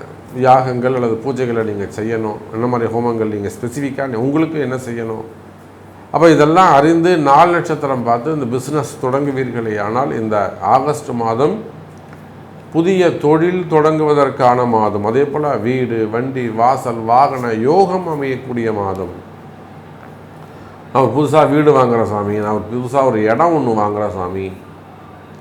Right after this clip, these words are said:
நிச்சயமா வாங்கலாமே, கண்டிப்பா வாங்கலாம். "வீடு அமையுமா எனக்கு?" இந்த மாசம் அமையும், அதிர்ஷ்டம் வரும். அதே போல கிரகப்பிரவேசம் பண்றது,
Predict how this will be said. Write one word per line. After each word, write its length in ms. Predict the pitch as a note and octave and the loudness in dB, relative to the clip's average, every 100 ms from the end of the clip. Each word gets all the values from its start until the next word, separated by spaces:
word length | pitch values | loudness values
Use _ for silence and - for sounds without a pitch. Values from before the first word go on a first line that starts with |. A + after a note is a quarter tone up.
| - - - - | -20 -20 -20 -10
நிச்சயமா 360 | C#3 C#3+ D#3 D#3 | -6 -2 0 2
வாங்கலாமே, 680 | D3 C3+ C3+ B2+ A#2+ A#2 A#2 - - - - - - - - - - - - - - - - - - - | 4 4 4 2 2 -2 -4 -12 -18 -20 -20 -20 -20 -20 -20 -20 -20 -20 -20 -20 -20 -20 -20 -20 -16 -6
கண்டிப்பா 460 | B2 C#3 D3 F3+ C3+ | -4 -2 -2 0 0
வாங்கலாம். 400 | A2 - - - - - - - - - - - - - - - | -2 -4 -8 -12 -18 -20 -20 -20 -20 -20 -20 -20 -20 -20 -20 -4
"வீடு 380 | B2+ F#3+ F#3+ E3 | 2 4 6 4
அமையுமா 500 | C3+ D#3 D3+ C3 A2+ | 4 2 2 2 0
எனக்கு?" 520 | G#2+ G2 G#2+ G#2 G2 | 0 -2 -2 -2 -2
இந்த 220 | B2 C#3+ C3+ | -2 0 2
மாசம் 400 | B2 B2 C#3 A2 | 2 0 -2 -4
அமையும், 400 | F#2+ G2 F#2+ - - - | -4 -8 -12 -16 -12 -6
அதிர்ஷ்டம் 440 | C3+ - - A2+ | -4 -4 -6 -10
வரும். 380 | F#2+ - - - - - - - - | -10 -12 -16 -20 -20 -20 -20 -12 0
அதே 220 | C3+ D3+ | 4 6
போல 180 | D3 B2+ | 4 2
கிரகப்பிரவேசம் 840 | A#2 B2+ C3+ C3+ B2 A2+ A2+ G#2+ | 2 0 0 2 2 0 -2 -4
பண்றது, 400 | G#2 G2+ F2+ | -4 -4 -4